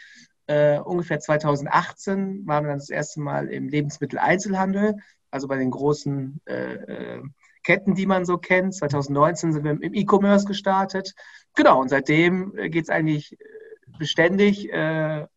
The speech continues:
bergauf. Mit natürlich wie bei jedem Startup ein paar, äh, Rückschlägen, aber wir sind, äh,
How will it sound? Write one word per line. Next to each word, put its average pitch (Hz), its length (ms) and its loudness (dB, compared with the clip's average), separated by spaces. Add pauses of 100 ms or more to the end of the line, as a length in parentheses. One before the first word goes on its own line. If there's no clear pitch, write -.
(160)
bergauf. 165 640 6 (380)
Mit 190 320 4
natürlich 175 360 6
wie 180 120 2
bei 170 100 6
jedem 190 340 10
Startup 185 640 6
ein 165 140 -6
paar, 160 420 6
äh, - 400 -6
Rückschlägen, 214 720 6
aber 160 300 6
wir 156 100 0
sind, 160 320 -2
äh, 156 360 -4